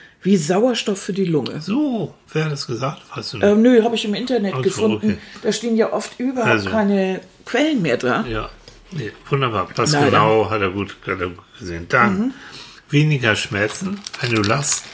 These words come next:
Speaker 2: Auch bei Patienten, auch
Speaker 1: Mhm.
Speaker 2: die, die im, im Krankenhaus sind. Deswegen gibt es ja auch diese Clown-Doktors oder
Speaker 1: Mhm.
Speaker 2: auch überhaupt, ne, so, so, äh, Humor
Speaker 1: Mhm.
Speaker 2: und Lachen.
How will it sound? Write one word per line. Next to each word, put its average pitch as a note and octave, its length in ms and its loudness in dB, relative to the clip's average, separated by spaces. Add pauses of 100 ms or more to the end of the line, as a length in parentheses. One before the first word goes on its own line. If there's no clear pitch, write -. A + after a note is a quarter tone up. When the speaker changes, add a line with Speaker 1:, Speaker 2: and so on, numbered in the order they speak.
(440)
Speaker 2:
Auch C3+ 140 2
bei C3 160 2
Patienten, A2+ 460 -2
auch A2+ 100 0
Speaker 1:
Mhm. G2+ 100 0
Speaker 2:
die, A#2+ 140 0
die A2 180 0
im, G2 200 -4
im G2 180 -6
Krankenhaus A#2+ 480 -4
sind. A2+ 160 -2
Deswegen G2+ 280 -2
gibt G2+ 240 -2
es - 200 -2
ja F#2+ 140 2
auch F#2+ 120 0 (400)
diese G2+ 200 0
Clown-Doktors G#2+ 1040 0
oder F#2+ 280 4
Speaker 1:
Mhm. A#3 40 0 (520)
Speaker 2:
auch - 180 -4
überhaupt, F#2+ 460 0
ne, F2+ 180 -2
so, F2+ 220 -4
so, F2+ 340 -4
äh, F2+ 240 0
Humor G2+ 440 2
Speaker 1:
Mhm. F#2+ 80 -6
Speaker 2:
und E2+ 100 -10
Lachen. G2 340 -2